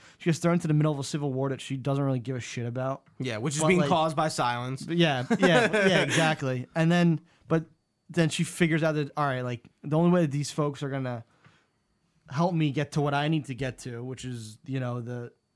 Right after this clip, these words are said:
Speaker 1: the three, um, what do they call 'em? Um, Poseidon.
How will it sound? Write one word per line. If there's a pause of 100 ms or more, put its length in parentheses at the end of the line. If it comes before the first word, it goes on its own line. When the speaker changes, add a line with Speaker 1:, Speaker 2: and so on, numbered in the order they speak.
Speaker 1:
the
three, (220)
um, (300)
what
do
they
call
'em? (720)
Um,
Poseidon.